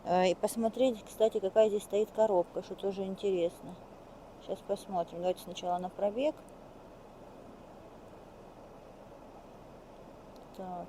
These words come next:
всё, что связано с пробегом в данном автомобиле, мы можем увидеть.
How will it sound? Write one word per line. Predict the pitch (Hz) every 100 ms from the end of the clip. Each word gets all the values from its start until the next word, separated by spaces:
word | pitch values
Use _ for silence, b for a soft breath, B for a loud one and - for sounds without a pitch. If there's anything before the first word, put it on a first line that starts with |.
| -
всё, | - 196
что | -
связано | - 190 185 175
с | -
пробегом | - 185 180 175 175 175
в | 180
данном | 190 190 190
автомобиле, | 190 - 202 202 202 208 208
мы | 214 208
можем | 208 208 214 208
увидеть. | 208 208 208 -